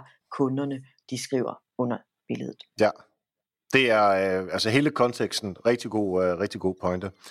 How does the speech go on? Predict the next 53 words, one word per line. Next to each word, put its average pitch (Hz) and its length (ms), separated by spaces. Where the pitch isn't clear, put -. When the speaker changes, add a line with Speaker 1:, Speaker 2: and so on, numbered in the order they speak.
Speaker 2:
Lad 123 140
os, 123 160
øh, 131 180
så 170 160
gå 190 120
over 185 100
og 185 80
kigge 190 200
på 185 60
noget, 170 580
øh, 123 60
som 151 140
du 151 120
er 139 180
rigtig 147 220
stolt - 420
af, 101 120
du 95 60
har 90 100
lavet. 87 280
Speaker 1:
Noget, 208 220
jeg 254 120
er 214 80
rigtig 220 280
stolt 208 340
af, 131 180
det 262 260
er, 202 240
at 185 200
jeg 165 260
faktisk - 540
her, 196 240
efter 185 280
jeg 143 180
tjekkede 165 380
ud 208 80
af 180 200
D 160 140
S - 140
B, - 20
der 180 180
var 226 140
jeg, 170 500
øh, 139 760
der 175 100
opfandt 226 400
jeg 170 100
et 160 180
koncept, 220 380
der 196 80
hed 175 220
Office 196 420
Rail, 175 260